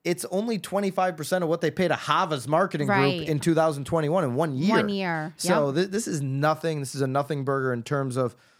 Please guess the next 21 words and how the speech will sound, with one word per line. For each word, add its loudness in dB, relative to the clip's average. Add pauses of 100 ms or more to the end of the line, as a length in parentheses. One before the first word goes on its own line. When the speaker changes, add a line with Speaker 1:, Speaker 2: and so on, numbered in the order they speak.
(280)
Speaker 1:
the 0
financial 0
commitment -2 (360)
that 2
Redfin 0
makes -2
to -8
N 0
A 0
R. 0
Now, -2 (420)
who's -2
been -2
doubling -2
down -4
on -6
their 0
financial -4
commitment -4 (400)
and 0
committee, 0